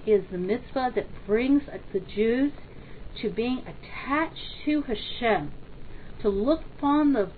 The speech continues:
tzitzit, to remember the six hundred thirteen mitzvot. So Korach is making a mockery. Through mocking the mitzvah of the tzitzit,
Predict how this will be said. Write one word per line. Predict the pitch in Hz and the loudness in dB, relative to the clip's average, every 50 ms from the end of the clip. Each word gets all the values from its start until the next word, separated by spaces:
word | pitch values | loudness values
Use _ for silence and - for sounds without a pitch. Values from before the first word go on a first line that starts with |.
| - - - | -10 -4 0
tzitzit, | 269 277 294 285 - - 302 311 294 277 - - - | 2 2 2 2 0 0 0 0 0 -2 -6 -8 -6
to | 233 208 | -4 -2
remember | 185 185 180 175 185 202 233 247 277 294 302 311 302 | -2 -2 -2 0 0 2 2 4 4 6 6 4 4
the | 302 - - - | 0 -2 -8 -6
six | - 240 - - | -8 -8 -6 -4
hundred | 226 247 240 233 233 233 226 - | -4 -2 -2 0 -2 -2 0 2
thirteen | 208 185 - - - 208 202 190 185 | 0 0 0 -2 -4 -2 -2 -2 -4
mitzvot. | 180 160 - - - - 180 160 143 139 - - - - - - - - - - - - - - - - - - - - - - - - - - - - - - - - - - | -6 -6 -8 -8 -4 -2 -2 0 -2 -2 -6 -10 -12 -12 -10 -10 -10 -10 -10 -12 -12 -12 -12 -12 -12 -12 -12 -12 -10 -10 -10 -12 -12 -12 -12 -14 -14 -12 -12 -12 -12 -10 -4 -2
So | 269 247 | -2 -2
Korach | - - - 302 330 359 359 349 294 240 - - | -2 -2 2 4 4 6 6 4 4 2 0 -2
is | - 233 226 208 - - | -4 -2 -2 -2 -2 -2
making | 214 226 254 269 - 247 214 | -2 0 0 0 -2 -2 -2
a | 190 | -2
mockery. | 180 160 160 160 180 226 254 269 269 - 202 170 165 151 151 - - - - - - - - - - - - - - - - - - - - - - | -2 -2 -2 0 2 2 0 0 0 -2 -2 -2 -2 -4 -6 -8 -12 -14 -16 -16 -16 -16 -14 -12 -12 -12 -12 -12 -12 -12 -12 -14 -14 -14 -14 -8 0
Through | - 285 339 370 349 277 220 | 4 8 10 10 10 10 8
mocking | 190 185 185 185 196 214 247 294 311 - 294 277 233 196 165 147 156 - - - - - - - - | 4 0 0 2 2 4 6 4 4 6 4 4 4 4 0 0 -2 -4 -8 -12 -12 -12 -6 0 2
the | 202 190 196 165 170 | 2 2 2 0 0
mitzvah | 185 247 294 277 - - - 196 160 139 - | 4 4 4 4 2 0 0 0 0 2 0
of | 185 202 190 160 | 0 0 0 -2
the | 170 | -6
tzitzit, | 156 - - 320 339 320 - - 233 202 202 202 196 | -4 0 2 2 2 2 0 2 4 4 4 4 2